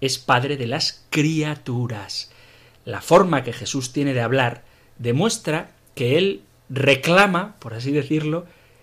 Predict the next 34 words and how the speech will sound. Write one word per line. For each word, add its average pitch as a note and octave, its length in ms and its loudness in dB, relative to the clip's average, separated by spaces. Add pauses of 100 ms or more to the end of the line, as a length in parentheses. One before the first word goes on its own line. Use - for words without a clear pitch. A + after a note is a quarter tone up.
(220)
que D3 240 4
es G#3 140 -2
de D3+ 100 2
la B2+ 140 2
misma A3 560 0
naturaleza E3+ 920 -4
de A#2 180 -8
Dios, G#2 420 -8 (460)
y D#3+ 180 0
su D3 600 -2 (300)
forma E3 680 0 (100)
de A#2+ 180 -6
ser G3 320 -2 (220)
hijo F#3+ 360 -2
de F#3+ 120 0
Dios G3 500 -4 (400)
está E3 300 -2
muy E3+ 320 2
clara F#3+ 500 -2 (140)
en B2 140 -2
los A#2+ 360 -6
evangelios D#3 640 -2
sinópticos, F3 640 -8 (280)
pero D3 200 6
de C#3 100 2
manera B2 360 0
más B2+ 220 -2
clara B2 500 0 (360)
en A#2+ 160 -2
el A#2+ 120 0
Evangelio A#2+ 540 -4
de A#2+ 220 -12
San - 200 -10
Juan. - 260 -16